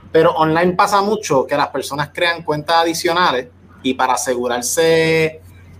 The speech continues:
mejores odds se registran en más de una cuenta a un mismo torneo. O sea que vamos a decir que yo me registré como Mono en el torneo, pero también me registré como que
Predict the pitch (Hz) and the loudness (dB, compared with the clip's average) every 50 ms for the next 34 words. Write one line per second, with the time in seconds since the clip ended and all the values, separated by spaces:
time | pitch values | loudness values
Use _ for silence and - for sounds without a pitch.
0 | - - - 151 165 160 160 170 170 175 170 - 202 214 196 - - - - - | -16 -6 -2 0 2 2 4 2 2 2 2 2 2 2 2 0 -2 -4 -6 -6
1 | - - - 156 - 143 127 - 147 - - 160 165 170 180 180 - 139 135 127 | -6 -4 -4 -4 -4 -4 -6 -8 -8 -8 -4 -4 -4 -4 -4 -6 -4 -4 -4 -4
2 | 123 127 151 151 151 147 - 165 175 180 180 - 107 110 - - - - - - | -2 0 0 0 0 0 2 0 0 0 0 -4 -6 -8 -8 -10 -20 -20 -20 -20
3 | - - - - - - - - 147 151 147 143 147 151 156 156 160 156 - 127 | -20 -20 -20 -20 -20 -14 -4 2 2 4 4 4 4 4 4 4 2 2 0 -2
4 | 110 110 127 139 - 104 - - 123 120 120 117 113 107 - - - - - - | -4 -4 -4 -6 -6 -4 -4 -4 -4 -2 -2 -2 -4 -4 -8 -10 -18 -20 -20 -20
5 | - - - - - - 156 165 180 196 208 202 233 233 220 196 185 180 180 190 | -20 -20 -20 -12 -4 0 0 2 4 2 2 2 0 0 2 2 2 4 2 2
6 | 190 202 196 196 196 - 202 202 196 190 196 196 196 202 226 240 226 208 190 190 | 4 4 4 4 4 2 0 0 2 2 2 2 2 4 4 4 4 4 4 0
7 | 196 190 - 160 160 175 180 175 - 190 196 202 214 254 247 220 202 170 151 147 | 0 -2 -6 -6 -4 -4 -4 -2 -2 -2 -2 0 0 0 0 0 0 -2 0 -2
8 | 147 151 156 165 175 185 185 185 185 185 - 208 208 214 - 190 180 160 147 - | -2 -2 -2 -2 0 2 2 0 0 0 -2 -2 -2 0 0 0 0 0 0 0
9 | 147 135 131 127 123 120 117 113 110 104 101 98 92 - | 0 2 2 2 2 2 0 -2 -2 -4 -6 -8 -10 -14